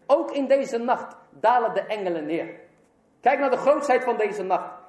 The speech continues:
De engelen die dalen neer naar de grond. Als de engelen neerdalen, dan dalen ze neer met wat? Met genade. Dalen ze neer met wat?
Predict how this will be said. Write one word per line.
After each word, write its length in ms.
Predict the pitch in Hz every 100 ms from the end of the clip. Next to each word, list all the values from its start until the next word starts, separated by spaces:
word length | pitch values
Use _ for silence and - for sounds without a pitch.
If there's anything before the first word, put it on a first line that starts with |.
| _
De 160 | 160
engelen 460 | 220 285 320 302 269
die 140 | 254
dalen 400 | 233 277 285 254
neer 400 | 240 269 202 - - -
naar 200 | 214 240
de 60 |
grond. 460 | 247 247 277 247 - - -
Als 200 | 254 254
de 100 | 262
engelen 420 | 277 330 302 269
neerdalen, 640 | 277 330 277 285 277 269 - -
dan 140 | 220
dalen 280 | 185 240 240
ze 140 | 240 220
neer 260 | 220 240
met 160 | 208 -
wat? 320 | 214 202 - - -
Met 160 | 170
genade. 520 | - 180 180 180 156 - - _ _ _
Dalen 360 | 151 214 277 254
ze 140 | 247
neer 320 | 226 247 247
met 140 | 214 -
wat? 320 | 220 190